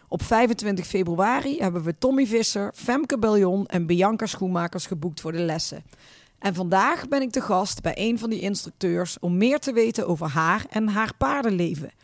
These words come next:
In de springsport stond ze bekend als de baragekoningin, omdat ze bijna niet te verslaan was.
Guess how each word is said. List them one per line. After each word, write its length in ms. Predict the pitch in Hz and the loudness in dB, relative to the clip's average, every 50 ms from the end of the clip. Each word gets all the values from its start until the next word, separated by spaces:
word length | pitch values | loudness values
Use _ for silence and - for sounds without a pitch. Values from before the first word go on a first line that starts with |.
| _ _ _ _ _ _ _ _ _ | _ _ _ _ _ _ _ _ _
In 160 | - 254 277 | 0 0 2
de 80 | 285 311 | 2 0
springsport 680 | - - - 269 277 269 247 - - - 247 240 233 - | -2 -2 0 0 0 0 -2 -2 0 0 0 0 0 -4
stond 260 | - - 180 196 - | -6 -4 -4 -2 -2
ze 80 | - | -2
bekend 380 | - 185 - 202 196 202 202 - | -2 -2 -2 0 -2 -2 0 -2
als 140 | 190 170 151 | -2 -2 -2
de 100 | 180 175 | 0 2
baragekoningin, 1120 | 160 185 175 190 190 202 214 180 147 190 - 214 196 180 180 180 175 175 175 180 190 190 | 2 2 4 4 4 4 4 2 2 0 2 2 2 2 2 0 0 0 0 -2 -2 -2
omdat 260 | 185 190 185 190 185 | -2 -2 -2 -2 -2
ze 120 | - - 175 | -4 -4 -2
bijna 300 | 160 190 202 208 185 180 | -2 0 0 0 0 0
niet 240 | 190 220 277 277 - | 0 0 -2 -2 -4
te 80 | 240 | -8
verslaan 500 | 220 233 214 - - 175 165 165 165 165 | -8 -8 -8 -4 -2 0 0 0 0 -2
was. 280 | 160 165 165 - - | -2 -4 -4 -6 -8